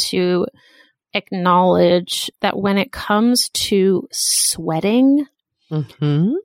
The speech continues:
Speaker 1: and, you know, activity, I, in my experience, the mineral sunscreens have not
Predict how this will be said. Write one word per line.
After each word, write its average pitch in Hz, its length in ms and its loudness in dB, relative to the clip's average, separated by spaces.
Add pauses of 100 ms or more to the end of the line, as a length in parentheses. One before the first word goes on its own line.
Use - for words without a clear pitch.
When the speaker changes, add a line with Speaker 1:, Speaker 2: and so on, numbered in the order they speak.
(180)
Speaker 1:
and, 240 220 -4 (440)
you 196 100 -4
know, 175 200 0 (280)
activity, 226 1000 0 (720)
I, 190 160 -4 (1900)
in 220 260 2
my 214 280 2
experience, 185 1040 0
the 185 100 -4
mineral 180 420 2
sunscreens 180 720 -4
have 180 200 -4
not 180 520 0